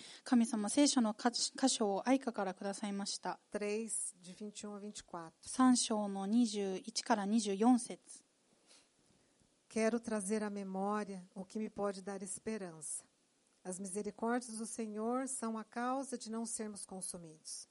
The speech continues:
Speaker 2: porque as suas misericórdias não têm fim. Renovam-se a cada manhã. Grande é a tua fidelidade.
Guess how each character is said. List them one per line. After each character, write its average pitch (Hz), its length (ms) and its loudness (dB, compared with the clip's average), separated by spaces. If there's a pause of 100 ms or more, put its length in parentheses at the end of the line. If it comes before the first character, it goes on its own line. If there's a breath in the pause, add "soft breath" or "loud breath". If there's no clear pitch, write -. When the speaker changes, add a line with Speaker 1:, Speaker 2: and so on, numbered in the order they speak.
(360)
Speaker 2:
porque 202 260 -4
as 208 120 0
suas 262 260 -2
misericórdias 233 800 -2
não 220 140 -4
têm 220 200 -4
fim. 175 380 -12 (400)
Renovam-se 254 640 2
a 226 60 0
cada 226 260 -2
manhã. 190 440 -8 (440)
Grande 247 560 2
é 226 60 4
a 226 60 0
tua 226 180 -6
fidelidade. 196 920 -8